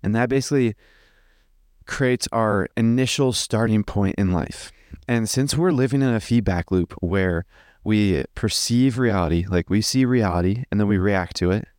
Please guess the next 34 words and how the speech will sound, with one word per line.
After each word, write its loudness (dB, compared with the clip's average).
and -2
then 0
that -2
sends -2
the 0
image 0
to 2
the 0
mirror, 0
and -2
then 2
the 2
mirror 4
reflects -2
that 0
and 0
consolidates 0
it -2
into -2
physical -2
reality, 0
and 0
then 0
we 2
react 0
to 0
it, 0
and 0
it 2
just -2
repeats. -2
It's -4
a 2
loop. 0